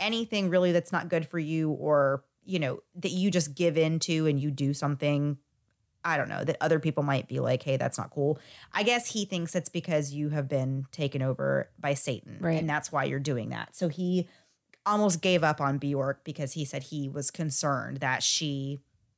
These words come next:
Speaker 1: basically was, you know, a sa-,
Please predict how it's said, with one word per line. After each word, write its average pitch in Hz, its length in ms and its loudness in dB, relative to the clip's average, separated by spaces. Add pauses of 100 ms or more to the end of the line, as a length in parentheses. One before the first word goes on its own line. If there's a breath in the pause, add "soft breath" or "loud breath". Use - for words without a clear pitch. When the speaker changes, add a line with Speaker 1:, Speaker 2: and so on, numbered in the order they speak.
(180)
Speaker 1:
basically 120 460 -2
was, 165 260 4 (340)
you 170 140 -2
know, 156 260 2 (720)
a 170 140 0
sa-, 185 260 4